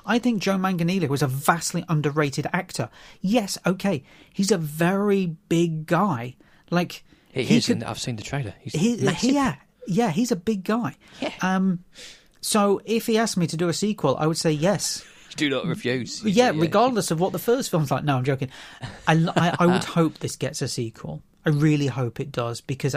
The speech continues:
Speaker 1: it does feel like they're building this really interesting world. So
Speaker 2: Mm-hmm.
Speaker 1: fingers crossed, um, that it does happen.
Speaker 2: Arch, arch, arch enemy.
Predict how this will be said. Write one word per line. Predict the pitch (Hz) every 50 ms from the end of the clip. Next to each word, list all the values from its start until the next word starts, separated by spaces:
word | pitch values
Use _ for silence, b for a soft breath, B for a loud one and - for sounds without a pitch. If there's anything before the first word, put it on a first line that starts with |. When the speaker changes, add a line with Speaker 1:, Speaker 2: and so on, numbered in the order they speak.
| - -
Speaker 1:
it | 165 156 151 147
does | - 160 156 147 -
feel | - - 156 143 139
like | 135 135 131 139 131
they're | 143 135
building | 120 - - 143 143 143 127 143 127 127 123
this | 131 123 - -
really | 127 131 127 127 127 123 123 - -
interesting | 143 131 127 117 - - 120 - - - 131 120 123 123
world. | 127 127 120 110 110 117 117 - - - b b b b b b
So | b - 143 131 127 120
Speaker 2:
Mm-hmm. | - - - - 165 202
Speaker 1:
fingers | - 196 190 175 165 -
crossed, | - - 170 147 131 - - - - B B B B B B
um, | - 143 135 131 127 135 - -
that | - 139 143 151
it | 143 - -
does | 147 135 123 - -
happen. | - - 120 - - - 151 147 131 _ _ _ _ _ _ _ _ _ _ - - _ -
Speaker 2:
Arch, | - - 92 92 - - - - - - - _ -
arch, | 110 104 98 - -
arch | 107 113 - - -
enemy. | 92 87 87 90 87 -